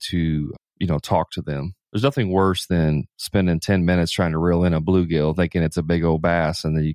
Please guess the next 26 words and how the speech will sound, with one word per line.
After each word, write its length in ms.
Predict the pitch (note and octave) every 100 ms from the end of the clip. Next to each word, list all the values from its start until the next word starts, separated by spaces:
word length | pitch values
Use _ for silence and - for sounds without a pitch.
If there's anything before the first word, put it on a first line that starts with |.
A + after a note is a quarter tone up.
| -
get 160 | F2+
there 140 | D#2+ D#2
and 80 | D#2
it's 120 | -
like, 160 | B1 - _
"Oh, 320 | D#2 C2+ - -
it's 120 | -
just 200 | F#2 -
a 40 | -
stinking 380 | - F#2 E2
little 180 | D#2+ D#2
bluegill." 480 | C#2 F2 D#2+ D2 D2+ - _ _ - - - - - - _
So 420 | - A2 F#2 E2 - _ _ _ _ _ -
you 100 | B2+
have 220 | D3+ D#3+
to 100 | -
get 200 | B2+ C3
the 100 | B2
right 240 | G#2 G#2 G2
clients 420 | A#2 G2+ F#2 -
to 60 | E2+
begin 320 | D#2+ E2+ D#2
with. 340 | C2+ - - _ -
That's 280 | G#2+ A#2 A#2
a 60 |
no-brainer. 800 | G2 G2 F2+ F#2 E2+ E2 B1+ G#2+